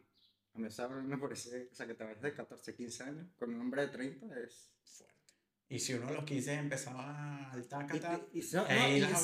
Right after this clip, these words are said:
Speaker 2: abuelas
Speaker 1: y
Speaker 2: de uno,
Speaker 1: eso es, o sea,
Speaker 2: "Muchacho".
Speaker 1: la mujer cumplía con el rol de,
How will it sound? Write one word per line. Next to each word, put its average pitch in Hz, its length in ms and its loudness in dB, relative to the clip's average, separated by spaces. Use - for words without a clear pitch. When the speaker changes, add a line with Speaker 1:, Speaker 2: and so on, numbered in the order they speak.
Speaker 2:
abuelas 165 200 4
Speaker 1:
y 180 40 10
Speaker 2:
de 175 60 10
uno, 185 100 10
Speaker 1:
eso 226 220 8
es, 196 120 8
o 165 80 6
sea, 165 120 6
Speaker 2:
"Muchacho". 151 180 6
Speaker 1:
la 156 100 8
mujer 160 340 2
cumplía 190 480 2
con 135 140 0
el 127 160 0
rol 143 320 2
de, 175 640 2